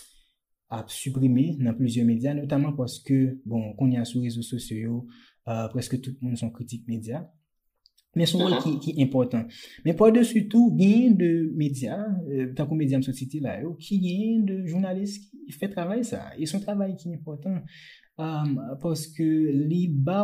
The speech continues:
Speaker 1: ou yon pwen de vi de medya yo de lenteryè. Menm jan yon medisen, se meyè moun pou evalye travay yon medisen, paske li konn metye a, li konnen ki sa yon jounalis, afen,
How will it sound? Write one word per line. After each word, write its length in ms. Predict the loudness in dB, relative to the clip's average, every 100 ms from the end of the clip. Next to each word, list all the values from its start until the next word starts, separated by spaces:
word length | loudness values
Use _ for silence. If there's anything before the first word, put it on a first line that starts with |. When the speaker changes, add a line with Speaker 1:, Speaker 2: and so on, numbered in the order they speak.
| 2
Speaker 1:
ou 60 |
yon 200 | 0 -2
pwen 240 | -2 2 2
de 20 |
vi 440 | 0 -2 0 2 0 -4
de 200 | -2 0
medya 380 | 2 0 0 0
yo 140 | 0
de 100 | 2
lenteryè. 600 | 2 2 -2 -4 -4 -6 -8 -16 -20 -20 _ _ -4
Menm 280 | 8 10 10
jan 220 | 8 2
yon 200 | 2 4
medisen, 680 | 4 2 -2 -6 -2 -2 -4 -8 _ _ _ _ _ -10
se 640 | -8 -6 0 2 2 0 0
meyè 480 | 2 4 6 6 4
moun 360 | 4 2 2 2
pou 160 | -2 -2
evalye 960 | 2 2 2 2 2 2 4 4 2 -4 _ -12
travay 600 | -2 0 0 -2 -2 -2 0
yon 160 | 2
medisen, 420 | 2 2 -4 -6 -8 -18 -8
paske 240 | -6 -2 0
li 180 | 0
konn 240 | 2 4 6
metye 480 | 6 2 0 0 0
a, 120 | -6 -20 _ -8
li 240 | 0 2 2
konnen 540 | 4 6 8 6 4
ki 140 | -4 -6
sa 300 | -4 -4 -2
yon 120 | -2
jounalis, 400 | 0 0 0 -6 -12
afen, 220 | -14